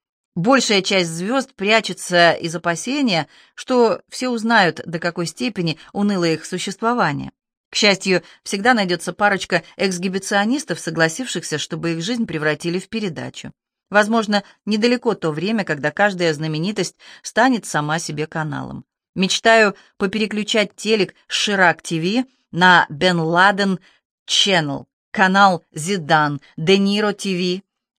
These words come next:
Клара Морган и, само собой, Оскар Дюфрен Лайв. Со временем этот дневник станет вашей любимой телепрограммой. У меня уже готов слоган для ее запуска.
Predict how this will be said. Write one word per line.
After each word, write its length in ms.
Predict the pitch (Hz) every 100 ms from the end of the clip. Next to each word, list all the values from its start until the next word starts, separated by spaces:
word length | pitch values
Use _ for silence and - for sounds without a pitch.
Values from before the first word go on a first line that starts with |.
| -
Клара 380 | 160 160 160
Морган 540 | 165 160 180 175 185 180 _ _ _ _ _ _ _ _ _ _
и, 400 | 202 208 202 - -
само 260 | - 151
собой, 460 | 147 175 165 202 247 _ _ _
Оскар 500 | 147 147 - 196 202
Дюфрен 460 | - 143 - 160 165
Лайв. 460 | 160 196 165 - _ _ _ _ _ -
Со 180 | - 208
временем 400 | 247 247 202 -
этот 280 | 196 202 175
дневник 400 | 170 202 220 233
станет 380 | - 196 185 185
вашей 420 | 196 190 190 -
любимой 560 | 175 185 160 190 190 175
телепрограммой. 880 | 175 165 - 165 156 143 131 131 - _ _ _
У 80 | 175
меня 220 | 190 190
уже 160 | 180 180
готов 320 | 180 202 180
слоган 480 | - 196 180 147 143
для 140 | 147
ее 180 | 147 151
запуска. 580 | 151 143 - - -